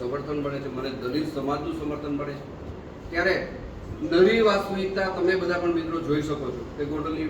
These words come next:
વાસ્તવિક પરિસ્થિતિ શું છે. અને આવતા દિવસોની અંદર જનતા એનો સૂર વ્યક્ત કરવા માટે,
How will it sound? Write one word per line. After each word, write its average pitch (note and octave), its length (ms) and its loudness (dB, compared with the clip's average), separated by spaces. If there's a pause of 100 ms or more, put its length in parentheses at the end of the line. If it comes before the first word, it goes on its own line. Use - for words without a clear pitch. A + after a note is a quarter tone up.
વાસ્તવિક C#3+ 420 -4
પરિસ્થિતિ C3+ 540 -6
શું - 120 2
છે. - 260 -8 (240)
અને - 180 -4
આવતા A#3 320 2
દિવસોની G#3 460 4
અંદર F#3 380 6 (560)
જનતા G#3 720 4
એનો F#3 260 8
સૂર G#3 440 4
વ્યક્ત F3 300 4
કરવા D3 240 0
માટે, A#2 280 -4